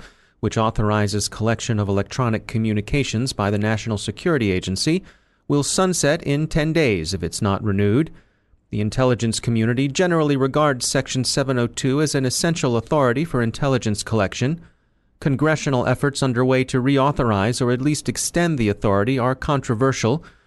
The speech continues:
facing skepticism from elements on both the left and the right.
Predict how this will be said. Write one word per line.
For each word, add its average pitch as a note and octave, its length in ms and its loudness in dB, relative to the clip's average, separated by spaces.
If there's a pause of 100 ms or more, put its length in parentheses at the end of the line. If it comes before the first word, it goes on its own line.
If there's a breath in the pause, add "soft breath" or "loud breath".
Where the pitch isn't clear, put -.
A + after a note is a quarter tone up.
(240 soft breath)
facing A#2 360 0
skepticism A#2+ 800 -2
from A#2+ 220 -2
elements A#2+ 480 0
on A2 180 0
both A2+ 220 -2
the A#2+ 100 -2
left B2 420 -2
and A#2+ 200 -2
the A#2 80 0
right. A#2 400 -2